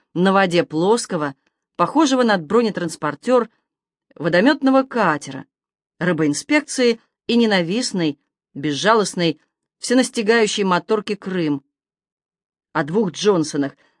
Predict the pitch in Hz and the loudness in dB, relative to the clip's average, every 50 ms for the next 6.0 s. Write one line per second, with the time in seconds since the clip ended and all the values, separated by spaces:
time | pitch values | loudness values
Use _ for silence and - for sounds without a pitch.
0 | _ - 151 170 208 240 233 - 226 208 180 - 156 156 151 143 - 156 156 151 | _ -4 -2 2 2 2 2 0 -2 -4 -4 -4 -4 -4 -4 -4 -4 -4 -4 -4
1 | - - 151 - - 151 147 - 139 135 131 135 - _ _ _ _ _ _ _ | -6 -8 -10 -8 -8 -8 -8 -10 -12 -16 -16 -16 -20 _ _ _ _ _ _ _
2 | _ _ _ _ _ _ _ _ _ _ _ _ _ _ _ _ _ _ _ _ | _ _ _ _ _ _ _ _ _ _ _ _ _ _ _ _ _ _ _ _
3 | _ _ _ _ _ _ _ _ _ _ _ _ _ - 151 151 170 208 220 202 | _ _ _ _ _ _ _ _ _ _ _ _ _ -6 -4 -2 0 0 -2 0
4 | - 190 170 - 170 - 170 160 - - 160 165 190 202 - - - _ _ _ | -2 -4 -6 -6 -6 -6 -4 -6 -4 -2 -2 0 0 -2 -4 -6 -12 _ _ _
5 | _ _ _ 147 151 143 143 135 - - 151 156 143 - - - 156 147 135 - | _ _ _ -6 -2 -2 -2 -2 -2 -6 -8 -8 -8 -10 -10 -8 -8 -8 -8 -10